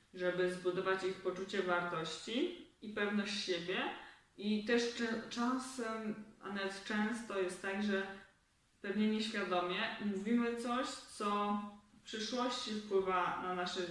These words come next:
dzieci, no niestety nega-, negatywnie. E, i też jest tak, że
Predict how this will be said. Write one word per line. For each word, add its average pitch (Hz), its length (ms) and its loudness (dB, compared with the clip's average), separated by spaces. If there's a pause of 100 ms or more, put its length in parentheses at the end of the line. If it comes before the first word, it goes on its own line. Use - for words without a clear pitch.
(180)
dzieci, 180 680 -2 (1000)
no 247 220 -6
niestety 208 440 -4
nega-, 165 280 -6
negatywnie. 170 640 -8 (1300)
E, 185 340 0 (640)
i 214 120 -10
też 240 160 0
jest 254 200 -2
tak, 214 180 -2
że 240 220 0